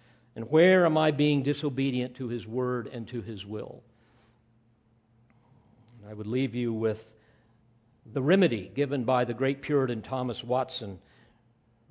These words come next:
regarding sin. He says, "If you would have peace,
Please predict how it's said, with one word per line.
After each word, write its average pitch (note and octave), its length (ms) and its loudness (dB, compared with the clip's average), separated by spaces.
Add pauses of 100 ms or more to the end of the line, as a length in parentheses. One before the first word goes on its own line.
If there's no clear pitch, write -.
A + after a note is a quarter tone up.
(600)
regarding A2+ 800 0
sin. A2+ 440 -4
He A#2 140 -6
says, B2 340 -2
"If B2 160 -4
you D3+ 160 4
would D#3+ 140 2
have D3+ 340 0
peace, F3 540 -6